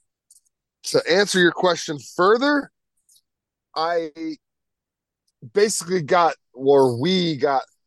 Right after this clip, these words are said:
and it's not even like, we were probably already into them, but, like, like, islands became, like, like, Little Corn Island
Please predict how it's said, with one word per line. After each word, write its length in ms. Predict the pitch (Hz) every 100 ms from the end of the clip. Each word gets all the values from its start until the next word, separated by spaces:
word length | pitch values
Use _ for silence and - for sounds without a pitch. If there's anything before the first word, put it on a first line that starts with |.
| _ _ _
and 160 | 101 104
it's 160 | 92 -
not 140 | 104
even 180 | 98 92
like, 200 | 92 90 _ _ _ _ _ _ _ _ _
we 80 | 120
were 80 | 131
probably 260 | 165 139 135
already 260 | 127 110 107
into 260 | 123 143
them, 240 | 135 139 143
but, 120 | 104
like, 280 | 120 113 _ _ _ _ -
like, 300 | 117 - _ 180 180 _ _ _ _ _ _ _ _ _ _ _
islands 800 | 117 127 131 107 95 - - - _ _ _ _
became, 440 | 120 113 139 127
like, 220 | 120 110 _ _ _ _ _ _ _ _ - -
like, 200 | 143 127
Little 360 | 143 151 202 220
Corn 340 | - 190 190
Island 520 | 170 160 175 185 190